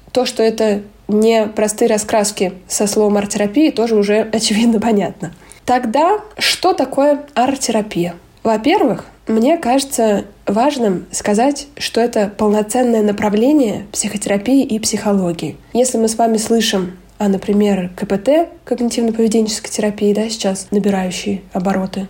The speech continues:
ну, популяризирующейся, так скажем. Если мы знаем, что такое гештальт, да, который ты называла, еще какие-то другие направления,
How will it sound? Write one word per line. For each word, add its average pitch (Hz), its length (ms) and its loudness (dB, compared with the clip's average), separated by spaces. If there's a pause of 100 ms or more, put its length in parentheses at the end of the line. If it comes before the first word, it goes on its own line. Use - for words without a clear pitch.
(100)
ну, 240 220 -4
популяризирующейся, 214 1200 -2
так 180 160 -8
скажем. 196 560 -8
Если 262 260 2
мы 196 320 2
знаем, 202 400 0
что - 160 -8
такое 196 240 -6
гештальт, 262 540 0
да, 240 100 -2
который 233 320 -4
ты 208 140 -8
называла, 196 520 -2
еще 202 220 0
какие-то 285 360 0
другие 233 340 0
направления, 208 800 0